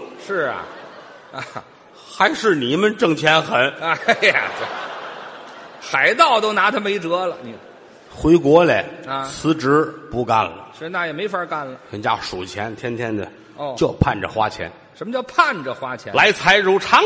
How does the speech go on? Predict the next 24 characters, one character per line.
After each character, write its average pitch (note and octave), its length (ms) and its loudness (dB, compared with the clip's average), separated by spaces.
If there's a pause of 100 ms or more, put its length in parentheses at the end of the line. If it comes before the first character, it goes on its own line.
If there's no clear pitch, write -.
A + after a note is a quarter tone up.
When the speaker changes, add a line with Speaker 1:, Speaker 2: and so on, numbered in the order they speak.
Speaker 2:
江 F#4+ 260 8
流 D4+ 240 6
水， D3+ 320 4
去 F3 280 -2
财 G3 340 4
似 F3+ 260 0
风 - 280 4 (240)
卷 D3 280 6
残 G#3+ 240 2
云。 B3 160 4 (300)
Speaker 1:
都 G#3+ 140 -4
来 G3 180 -4
得 A#3+ 80 -6
快。 F#3 240 -8 (160)
Speaker 2:
就 F#3+ 140 -6
为 B2 180 -4
了 D#2+ 80 -6
花 - 180 0
钱， A#2 200 -4
天 G#3+ 180 2
天 A#3+ 140 0
就 G3+ 100 -2
这 C3 100 -2
出。 F#3 220 2